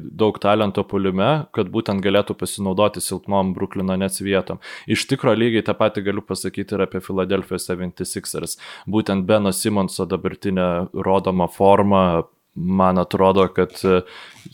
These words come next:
tai, tai yra idealus krepšininkas, e, prieš bet kokią komandą gintis, bet ypatingai prieš Philadel-, e, prieš Brooklyno Nets, kur, na, jeigu tu nesikeisi gynybai, tai tu tiesiog, nu, pra-, praleisi galiausiai tos tritaškius, kuriuos, <laughs> e, mes,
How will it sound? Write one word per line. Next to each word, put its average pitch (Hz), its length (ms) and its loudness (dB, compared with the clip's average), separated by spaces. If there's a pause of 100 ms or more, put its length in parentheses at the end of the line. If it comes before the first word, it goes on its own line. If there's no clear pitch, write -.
(120)
tai, 104 160 6 (240)
tai 117 100 6
yra 110 240 8
idealus 101 560 4
krepšininkas, 95 680 0 (140)
e, 92 220 4
prieš 95 300 -2
bet 95 160 -2
kokią 123 300 4
komandą 87 420 2
gintis, 92 320 0
bet 92 240 -2
ypatingai 104 480 0
prieš 92 400 0
Philadel-, 95 400 0
e, 90 160 0 (120)
prieš 95 280 -2
Brooklyno 95 400 0
Nets, 104 240 2
kur, 92 160 -4
na, 90 160 2 (520)
jeigu 101 680 4
tu 117 140 0
nesikeisi 107 760 0
gynybai, 95 460 2
tai 107 100 0
tu - 80 -18
tiesiog, - 380 -2 (600)
nu, 98 180 0
pra-, - 260 0
praleisi 113 640 2
galiausiai 87 460 0
tos - 160 -6
tritaškius, 92 480 -4
kuriuos, 82 320 -4 (500)
<laughs> 101 60 0 (380)
e, 92 280 4
mes, 95 340 4